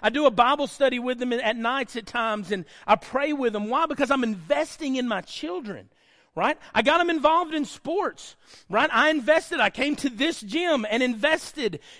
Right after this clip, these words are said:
in sports. Why? 'Cause I think it can teach 'em stuff. We invest in a ton of stuff. We sow into a bunch of stuff. And man, that takes work. That takes work, that takes effort,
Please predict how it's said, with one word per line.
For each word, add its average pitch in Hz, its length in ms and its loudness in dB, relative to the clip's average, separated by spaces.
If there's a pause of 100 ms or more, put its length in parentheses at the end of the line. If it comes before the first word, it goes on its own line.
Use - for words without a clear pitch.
in 254 140 0
sports. 349 440 -6
Why? 277 320 0
'Cause 226 140 -6
I 226 80 0
think 254 180 -6
it 285 140 -8
can 269 140 -6
teach 330 260 -8
'em 285 120 -10
stuff. - 340 -6
We 381 180 2
invest 302 640 -4 (300)
in 277 140 2
a 202 100 -2
ton 359 520 -4
of 262 100 -6
stuff. - 300 -6
We 349 260 -4
sow 311 420 -2
into 214 500 -6 (340)
a 214 120 -4
bunch 302 760 -2 (120)
of 190 100 -6
stuff. 302 540 -8
And 220 160 -4
man, 320 160 -2
that 381 200 -6
takes - 360 -10
work. 202 580 -10 (1000)
That 302 200 6
takes 294 340 -2
work, 311 560 -4 (220)
that 269 220 4
takes 233 420 -4
effort, 339 460 0